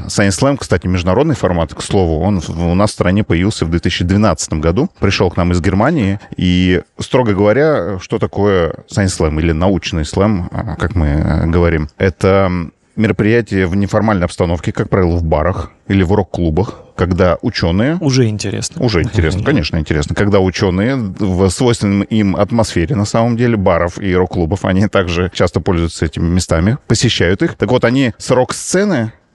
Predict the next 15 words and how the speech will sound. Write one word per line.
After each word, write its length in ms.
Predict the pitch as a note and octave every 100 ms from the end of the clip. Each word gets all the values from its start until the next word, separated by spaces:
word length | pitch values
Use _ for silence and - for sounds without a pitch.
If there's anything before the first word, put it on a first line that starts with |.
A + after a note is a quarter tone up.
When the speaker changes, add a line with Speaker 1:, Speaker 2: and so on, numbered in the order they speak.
| _ -
Speaker 1:
рассказывают 580 | G#2+ A2 - D3 A#2
про 140 | - A2+
свои 240 | - B2+
научные 320 | A2 G#2+ B2+
исследования 420 | A2 E3 E3+ C3 G2
в 60 |
течение 360 | - - G#2+ G2
десяти 320 | F#2+ G#2+ -
минут 280 | A2+ C#3 -
так, 240 | E3 -
чтобы 260 | - F#2 G2
это 140 | F#2+
было 180 | G#2 B2
понятно 560 | - F2+ A#2 - E2+ E2 -
всем. 360 | - F2 C#2